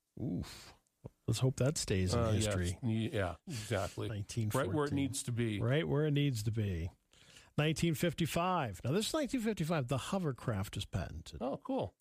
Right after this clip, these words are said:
Speaker 1: We don't hear much about hovercrafts.
Speaker 2: No.
Speaker 1: Imagine what they're working on now.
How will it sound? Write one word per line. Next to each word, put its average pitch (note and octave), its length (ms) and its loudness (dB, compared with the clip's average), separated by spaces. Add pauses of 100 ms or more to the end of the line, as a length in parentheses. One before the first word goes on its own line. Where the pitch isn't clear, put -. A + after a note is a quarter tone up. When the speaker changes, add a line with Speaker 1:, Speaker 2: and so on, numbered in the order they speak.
(120)
Speaker 1:
We D3+ 80 0
don't E4 140 0
hear C#4 160 0
much G#3 220 0
about D#2+ 200 0
hovercrafts. - 520 -4
Speaker 2:
No. C4 340 0 (1120)
Speaker 1:
Imagine B2+ 240 2
what C3 100 2
they're C#3+ 100 4
working D3 280 2
on D3 120 4
now. E3 300 0